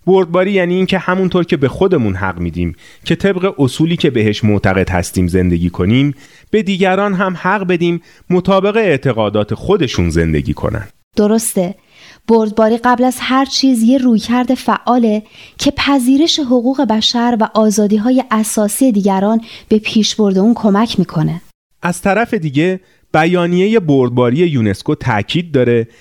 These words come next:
Speaker 1: که در هیچ شرایطی نمیشه از بردباری برای توجیه تخلف از این ارزش‌های اساسی استفاده کرد.
Speaker 2: بردباری چیزیه که هم افراد، هم گروه‌ها و هم دولت‌ها باید در رفتارشون رعایت کنن.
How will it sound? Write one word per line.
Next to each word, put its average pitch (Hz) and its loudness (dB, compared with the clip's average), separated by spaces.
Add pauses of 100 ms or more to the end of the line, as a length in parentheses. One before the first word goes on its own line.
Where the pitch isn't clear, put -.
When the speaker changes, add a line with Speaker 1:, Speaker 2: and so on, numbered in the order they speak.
(160)
Speaker 1:
که 214 -2
در 202 0
هیچ 226 -2
شرایطی 156 0
نمیشه 190 0
از 87 -2
بردباری 95 0 (340)
برای 202 2
توجیه 165 0
تخلف 123 0
از 104 0
این 95 0
ارزش‌های 87 0
اساسی 90 -2
استفاده 80 -6
کرد. - -14 (480)
Speaker 2:
بردباری 226 0
چیزیه 233 0
که 233 0
هم 277 2
افراد، 240 -2
هم 311 2
گروه‌ها 247 2 (340)
و 233 4
هم 285 2
دولت‌ها 247 2
باید 233 2
در 214 2
رفتارشون 220 0
رعایت 185 0
کنن. 160 -6